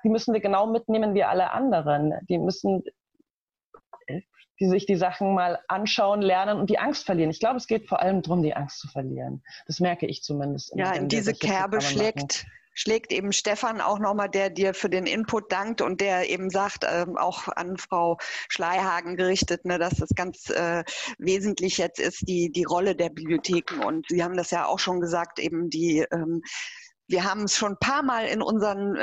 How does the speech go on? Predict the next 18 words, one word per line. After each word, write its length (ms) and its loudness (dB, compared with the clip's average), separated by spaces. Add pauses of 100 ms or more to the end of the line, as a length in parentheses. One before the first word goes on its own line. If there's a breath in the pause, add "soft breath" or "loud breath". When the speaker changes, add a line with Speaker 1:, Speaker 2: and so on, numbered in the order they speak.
Speaker 2:
Webinaren 540 0
gehabt, 200 0
die 100 4
Systemrelevanz 1700 0
<laughs> 20 -10
auch 320 -4
der, 200 0 (340 loud breath)
der 100 2
Bibliotheken, 1040 0
äh, 560 0
ähm, 560 -2
ganz 300 -4
klar 300 0
in 100 -2
den 160 0
Vordergrund 560 -2
zu 160 -10
stellen. 260 -6